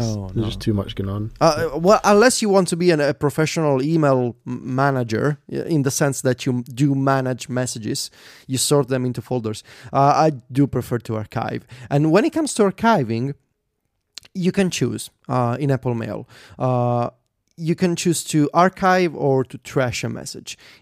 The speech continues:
Speaker 1: If you don't like, mm, you know, uh, having a single option, you can also long tap on the archive or the trash icon, and I O S basically asks you, "Do you want to archive or do you want to trash?"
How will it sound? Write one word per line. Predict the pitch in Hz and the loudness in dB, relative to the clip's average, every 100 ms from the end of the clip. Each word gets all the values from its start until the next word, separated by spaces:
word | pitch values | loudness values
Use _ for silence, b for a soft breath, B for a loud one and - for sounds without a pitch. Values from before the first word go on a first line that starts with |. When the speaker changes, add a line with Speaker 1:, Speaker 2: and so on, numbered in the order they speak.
| b | b
Speaker 1:
If | 170 - | -4 0
you | 170 | -4
don't | 139 202 262 311 277 | 2 4 4 4 4
like, | 208 160 143 - - _ _ _ _ 135 | 4 4 0 -4 -20 _ _ _ _ -8
mm, | 139 127 131 | -4 -4 -2
you | 143 | 0
know, | 127 123 - _ | 0 -2 -8 _
uh, | 120 110 104 98 - | -10 -8 -8 -10 -6
having | 165 147 156 | -2 0 0
a | |
single | - 196 175 | 0 2 4
option, | 123 117 - 123 - B B | 2 0 -6 -8 -10 B B
you | |
can | 151 196 | 4 4
also | 185 - 180 175 _ - | 4 4 4 2 _ 0
long | 147 156 165 185 196 185 - | 4 6 6 4 0 -4 -6
tap | 160 127 117 - 117 - | -4 -2 -4 -8 -18 -6
on | 143 139 | -2 -2
the | 127 131 127 | -2 -2 0
archive | 139 139 - 131 127 127 113 110 | 2 0 0 -2 -2 -2 -4 -6
or | 131 123 | -4 -4
the | 110 | -6
trash | - 147 151 - | -4 -2 0 -2
icon, | 131 135 135 139 B B B B | -2 -4 -6 -8 B B B B
and | 156 147 147 143 139 139 _ - | 2 4 2 0 -2 -4 _ 2
I | 160 | 6
O | 175 | 8
S | 156 | 6
basically | - 156 - 151 143 | 2 -4 -2 -2 0
asks | 135 120 - - - | 0 -2 -4 -4 -4
you, | 120 120 - | -4 -6 -10
"Do | 123 | -2
you | 135 | 0
want | 135 123 | 0 -2
to | 135 | -2
archive | 147 139 143 135 | -2 -2 -2 -2
or | 127 | -2
do | 120 | -4
you | 117 | -4
want | 113 107 | -4 -6
to | - | -8
trash?" | - - - | -12 -10 -14